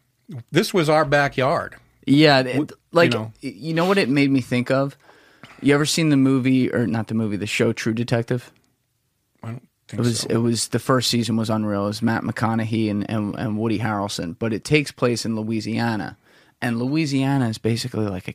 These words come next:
Speaker 2: character in, in the show, because they have, they have the lands. They show how, like, there's all these backwoods and back creeks and stuff, and these people know where these places are, and it's like, it throws people off. It
Speaker 1: Right.
Speaker 2: throws people on the trail off all the time. And when
Speaker 1: Right.
Speaker 2: I was looking at this, I'm like,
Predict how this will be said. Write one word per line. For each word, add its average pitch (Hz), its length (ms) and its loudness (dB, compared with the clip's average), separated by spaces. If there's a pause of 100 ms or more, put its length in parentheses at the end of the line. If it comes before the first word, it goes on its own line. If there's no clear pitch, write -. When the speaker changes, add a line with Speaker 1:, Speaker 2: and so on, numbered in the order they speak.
Speaker 2:
character - 600 -8 (200)
in, 104 320 -2
in 104 200 -2
the 95 80 -6
show, - 420 -2
because 110 320 -6
they 104 120 -6
have, 73 280 -10 (320)
they - 80 -6
have 76 160 -6
the 95 100 -6
lands. 120 600 0
They 101 120 -2
show 135 440 2
how, 110 240 0
like, 95 280 -4
there's 98 320 -6 (320)
all 117 140 2
these 110 160 0
backwoods 135 720 2
and 117 100 0
back 90 240 -4
creeks 165 440 0
and 147 100 2
stuff, 139 340 2
and 113 80 -4
these 80 140 -6
people 139 400 -2
know 151 160 4
where 151 140 6
these 143 160 2
places 139 440 0
are, 135 160 4
and 131 80 2
it's 123 200 -2
like, 110 320 -2
it 101 180 -2 (220)
throws 131 360 2
people 123 360 0
off. 127 260 2
It 101 60 -6
Speaker 1:
Right. 113 80 0
Speaker 2:
throws 127 200 0
people 123 280 -2
on 117 100 2
the 113 60 0
trail 123 340 2
off 107 220 0
all 110 100 2
the 78 100 -4
time. 139 320 2
And 113 80 -4
when 117 120 -2
Speaker 1:
Right. 110 80 2
Speaker 2:
I - 20 -2
was 110 160 -6
looking 151 240 0
at 120 120 0
this, 123 180 -2
I'm 120 100 2
like, 107 240 -2